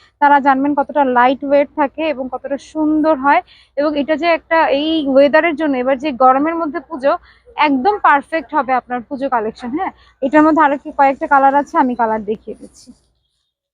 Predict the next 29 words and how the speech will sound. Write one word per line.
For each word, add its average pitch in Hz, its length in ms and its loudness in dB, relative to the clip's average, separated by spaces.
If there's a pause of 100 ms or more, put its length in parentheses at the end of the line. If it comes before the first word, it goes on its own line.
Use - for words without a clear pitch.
(880)
এই 202 240 -6
যে, - 320 -18 (760)
এটা 269 260 2
হচ্ছে 294 160 -2
একটা 311 200 2
অরেঞ্জ 285 540 4
and 254 400 -6
হচ্ছে 277 280 -4
গ্রিন 277 380 0
শেডের 294 340 2
মধ্যে। 285 360 0
এটাও 285 400 2
কিন্তু 285 200 -2
খুবই 285 440 -2 (140)
সুন্দর, 311 340 0
সেম 320 440 0
ম্যাটেরিয়াল, 294 520 2
সে-, 294 340 -2
সেম 294 340 0
শাড়ি, 302 320 0
প্রাইসও 240 460 0
সেম 233 240 -8
থাকবে। 208 320 -14 (360)
আমি 269 200 4
ভিডিও 277 380 0
শেষে 285 240 -4
প্রাইস 226 340 0
বলে 208 180 -10
দিচ্ছি। - 360 -20